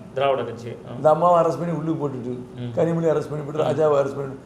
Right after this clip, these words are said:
Speaker 2: அதுக்கப்புறம்
Speaker 1: கீழே கூட்டணி பேச்சுவார்த்தை நடத்திட்டு மேல ரைடு வரைக்கும் நடத்தினாங்க.
Speaker 2: அது நடத்தினாங்க.
Speaker 1: ஆமா.
Speaker 2: அப்புறம்
Speaker 1: ம்.
Speaker 2: அதனால அரசியல் எது வேணாலும் எப்போ வேணாலும் நடக்கலாம்.
Speaker 1: சித்தாந்தங்களை விட அது கூட்டணி கணக்கு தனி
Speaker 2: அப்ப என்ன,
Speaker 1: கணக்கு.
Speaker 2: அவரு என்ன, இப்ப டி எம் கே யோட என்ன, என்ன, எப்படியாவது ஆட்சியில வந்து உட்காரணும்.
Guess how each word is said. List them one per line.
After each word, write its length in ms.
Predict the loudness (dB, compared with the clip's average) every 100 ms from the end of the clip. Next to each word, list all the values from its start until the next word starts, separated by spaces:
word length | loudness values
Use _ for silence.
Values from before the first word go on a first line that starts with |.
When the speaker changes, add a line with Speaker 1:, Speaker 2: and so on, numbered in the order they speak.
| -12 4
Speaker 2:
அதுக்கப்புறம் 340 | 6 6 6
Speaker 1:
கீழே 300 | 6 6 6
கூட்டணி 600 | 4 2 2 2 0 0
பேச்சுவார்த்தை 480 | 0 0 2 2 0
நடத்திட்டு 560 | -2 -2 0 4 4 4
மேல 300 | 2 4 4
ரைடு 240 | 4 2
வரைக்கும் 280 | 2 0 -2
நடத்தினாங்க. 240 | -6 -4
Speaker 2:
அது 200 | 0 2
நடத்தினாங்க. 380 | 2 0 -2 0
Speaker 1:
ஆமா. 420 | -4 -6 -16 -4
Speaker 2:
அப்புறம் 280 | 2 4 2 -2 -10 -16 -18 -18 -16
Speaker 1:
ம். 160 | -14 -12 -16 -18 -20 -18 -6
Speaker 2:
அதனால 280 | 0 4 4
அரசியல் 540 | 2 0 4 4 6
எது 180 | 2 4
வேணாலும் 340 | 4 4 4
எப்போ 240 | 4 4 4
வேணாலும் 140 | 4
நடக்கலாம். 60 | 4
Speaker 1:
சித்தாந்தங்களை 600 | 6 6 6 2 2 4
விட 220 | 4 4
அது 140 | 4
கூட்டணி 320 | 2 2 2 2
கணக்கு 320 | 0 0 0
தனி 180 | 2 4
Speaker 2:
அப்ப 260 | 8 10
என்ன, 120 | 12
Speaker 1:
கணக்கு. 540 | 10 6 0 -6 -2 0
Speaker 2:
அவரு 360 | 2 6 6
என்ன, 160 | 6 4
இப்ப 460 | 2 -2 -2 -2 0
டி 140 | 0
எம் 180 | 0 0
கே 60 |
யோட 40 | 0
என்ன, 220 | 0 -2
என்ன, 180 | -2 0
எப்படியாவது 480 | 0 4 10 12 12
ஆட்சியில 380 | 10 8 2 2
வந்து 80 |
உட்காரணும். 400 | 4 4 4 -2